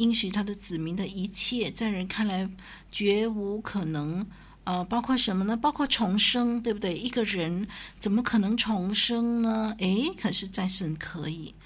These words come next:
还有神介入一些事情，还有身体复活，还有得荣耀，这许多的事情啊，在我们的新约圣经里头，这许多的事情呢，都跟我们今天学习的这一段，呃，神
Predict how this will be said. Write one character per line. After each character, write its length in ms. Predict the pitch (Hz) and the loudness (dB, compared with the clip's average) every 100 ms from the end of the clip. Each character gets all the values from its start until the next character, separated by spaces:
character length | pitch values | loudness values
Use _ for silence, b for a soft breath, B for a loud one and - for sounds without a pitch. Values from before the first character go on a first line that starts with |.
| B B B | B B B
还 120 | - | -2
有 100 | 277 | 0
神 400 | 262 - 196 196 | 4 4 4 2
介 300 | 214 262 247 | 0 0 2
入 320 | 214 220 202 | 2 0 -2
一 80 | 180 | -4
些 140 | 196 196 | -4 0
事 200 | - 196 | 0 0
情， 280 | 185 - 127 | -2 -4 -6
还 200 | 180 247 | -2 2
有 180 | 254 233 B B | 2 0 B B
身 320 | - 302 277 | 2 6 6
体 240 | 262 202 165 | 4 0 -4
复 340 | - 226 208 | -4 -4 -4
活， 460 | 190 - 156 143 156 B | -4 -6 -6 -6 -8 B
还 140 | - 285 | 0 2
有 120 | 269 | 2
得 400 | 233 214 185 214 | 0 0 2 2
荣 380 | 226 190 160 180 | 0 -2 -2 -4
耀， 360 | 202 190 - - - | -4 -4 -8 -14 -6
这 140 | 269 | 0
许 400 | 269 - 185 170 | 4 4 2 -4
多 180 | 160 214 | -4 -4
的 140 | 226 | 0
事 220 | 208 214 | 0 0
情 360 | 185 - 156 139 - B B B B B | -2 -4 -4 -8 -10 B B B B B
啊， 120 | 233 | -4
在 240 | 226 240 233 | -2 0 0
我 40 | |
们 120 | 185 185 | -2 -2
的 100 | 202 | 2
新 260 | - 233 | 2 4
约 140 | 226 220 | 2 0
圣 240 | - 208 | 0 0
经 180 | 196 196 | -4 -6
里 60 | |
头， 160 | 170 180 | -4 -4
这 100 | 190 | -2
许 280 | 269 - 233 | 0 2 0
多 140 | 220 269 | -4 -2
的 140 | 233 | 2
事 200 | - 233 | 2 2
情 220 | 214 190 | 0 -2
呢， 100 | 175 180 | -4 -4
都 120 | 220 220 | -6 -2
跟 240 | 240 226 | 0 0
我 40 | 202 | 0
们 120 | 156 | -2
今 200 | 165 233 | -2 -2
天 200 | 240 247 | 0 0
学 240 | 240 160 | 0 0
习 240 | 170 - 170 | 0 -2 -2
的 120 | 160 | -6
这 160 | - 165 | -6 -6
一 120 | 160 - | -8 -6
段， 320 | 175 143 185 - - | -4 -4 -6 -10 -18
呃， 260 | - 107 - - | -8 -8 -8 -6
神 680 | - - - 160 165 202 | 0 0 0 -4 0 0